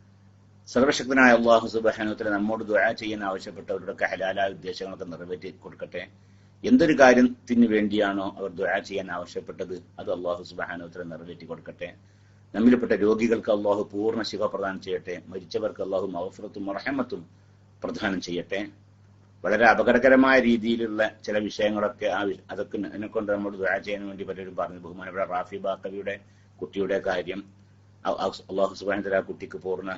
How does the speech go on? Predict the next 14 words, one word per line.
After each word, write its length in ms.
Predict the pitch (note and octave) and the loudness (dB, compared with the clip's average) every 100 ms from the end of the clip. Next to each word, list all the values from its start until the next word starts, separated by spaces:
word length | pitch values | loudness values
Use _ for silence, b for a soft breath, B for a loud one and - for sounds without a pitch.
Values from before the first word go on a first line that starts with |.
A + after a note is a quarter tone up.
| - - - - | -12 -20 -18 -12
സിഹത്തും 460 | - - - - F#2+ E2 F#2 | -10 -8 -8 -6 -6 -6 -6
ആഫിയത്തും, 480 | F#2 G#2 F#2+ F#2 D2+ - - - - - _ - | -6 -8 -8 -10 -14 -18 -20 -20 -20 -20 _ -10
അല്ലാഹു 420 | F2+ F#2+ F#2 G2 G2 F#2+ F2 E2 F2 E2+ | -2 0 0 0 -2 0 0 -2 -10 -8
ദീർഘ-, 360 | F#2+ G2+ A2 G#2 F#2+ | -4 2 2 2 0
അല്ലാഹുവിന്റെ 340 | G#2 G2+ G2+ G2 | -2 -2 -2 -2
മാർഗത്തിലായിക്കൊണ്ടുള്ള 760 | G2 A2 G2+ G2 F#2+ F#2+ F#2+ F2+ | -4 -6 -4 -4 -4 -10 -10 -10
ദീർഘായുസ്സും 640 | F2+ G2+ A2 G#2+ F#2+ F2+ E2 | -10 -2 2 2 0 -6 -14
ഒക്കെ 140 | E2 F#2+ | -10 -10
അല്ലാഹു 220 | F2 F2 E2+ | -6 -6 -6
പ്രദാനം 320 | D#2+ D#2 E2+ E2 | -12 -10 -10 -10
ചെയ്യട്ടെ. 320 | E2+ D#2+ F#2 G2 - - b b b b b - - - - - - - | -14 -14 -16 -18 -20 -20 b b b b b -20 -20 -20 -20 -20 -6 2
അല്ലാഹു 400 | C3+ C#3 D#3 B2 A#2+ | 8 10 10 10 8
റബ്ബുൽ 260 | A2+ A#2 A2+ | 6 2 2
ഇസ്സത്ത് 360 | G#2+ A2+ A2+ | 0 -2 -2